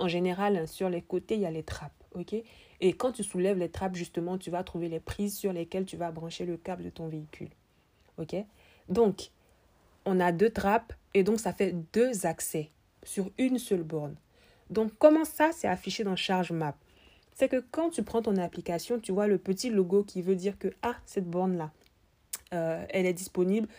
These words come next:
Tu vas avoir une petite icône verte, verte dessus qui veut dire qu'elle, elle est disponible. Tu vas venir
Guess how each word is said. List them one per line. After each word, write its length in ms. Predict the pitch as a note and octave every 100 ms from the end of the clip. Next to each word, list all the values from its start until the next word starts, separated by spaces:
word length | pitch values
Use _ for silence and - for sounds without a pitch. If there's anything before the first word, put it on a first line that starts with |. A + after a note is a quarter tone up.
| - -
Tu 80 | F#3+
vas 40 |
avoir 160 | F#3+ G3
une 100 | G3
petite 380 | C4 C4 C#4+ G#3
icône 280 | G#3 G#3
verte, 300 | F3+ G3 G#3 F#3
verte 300 | F3+ G#3 - -
dessus 240 | F#3 F#3+
qui 140 | -
veut 100 | F#3+
dire 140 | G3 G3
qu'elle, 260 | G3+ F#3+ F3+ -
elle 120 | G3+
est 60 | F3+
disponible. 480 | F3 - F#3+ G#3+ A3 - - -
Tu 100 | -
vas 140 | F#3+ G3+
venir 280 | F#3+ F#3